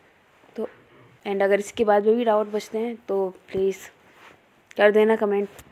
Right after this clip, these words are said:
और कर दूँगी मैं वो एक्सप्लेन। You should not have any doubt, okay? So thank you for watching this video and please like, share and subscribe my channel and share this video to the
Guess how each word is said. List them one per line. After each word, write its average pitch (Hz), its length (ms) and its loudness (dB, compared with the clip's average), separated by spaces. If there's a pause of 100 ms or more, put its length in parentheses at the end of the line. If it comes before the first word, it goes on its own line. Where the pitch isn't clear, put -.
(140)
और 196 240 -6 (600)
कर 202 140 4
दूँगी 196 280 -2
मैं 190 180 -6
वो 190 280 -4
एक्सप्लेन। 190 500 -8 (720)
You 202 320 -8
should 202 180 -4
not 185 220 -8
have 185 180 -6
any 185 200 -8
doubt, 156 260 -14 (460)
okay? 254 160 -16 (1200)
So 180 220 -16 (1000)
thank 220 300 -6
you 311 160 0 (160)
for 185 340 -8 (120)
watching 220 280 -6
this 233 120 -10
video 233 260 -4 (100)
and 185 260 -8
please 202 260 -8
like, 190 100 -4
share 190 140 -8
and 190 120 -8
subscribe 190 300 -10
my 185 160 -10
channel 202 240 -10
and 202 200 -6
share 233 160 -2
this 233 160 -2
video 240 260 -2
to 226 200 -4
the 247 100 -2